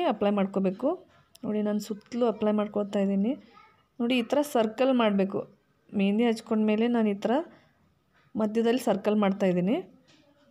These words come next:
ಮತ್ತೆ ಸ್ವಲ್ಪ ಸ್ವಲ್ಪನೇ ಕೂದಲನ್ನ ತಗೊಂಡು ನೋಡಿ, ಚೆನ್ನಾಗಿ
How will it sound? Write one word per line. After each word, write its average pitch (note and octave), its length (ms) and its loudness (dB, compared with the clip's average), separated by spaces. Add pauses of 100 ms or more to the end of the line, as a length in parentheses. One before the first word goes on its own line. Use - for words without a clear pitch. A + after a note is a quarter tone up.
(1700)
ಮತ್ತೆ C4 280 -2
ಸ್ವಲ್ಪ C4 260 0
ಸ್ವಲ್ಪನೇ C4 380 2
ಕೂದಲನ್ನ A#3 460 2
ತಗೊಂಡು G#3+ 520 2
ನೋಡಿ, B3 280 0
ಚೆನ್ನಾಗಿ A3 560 0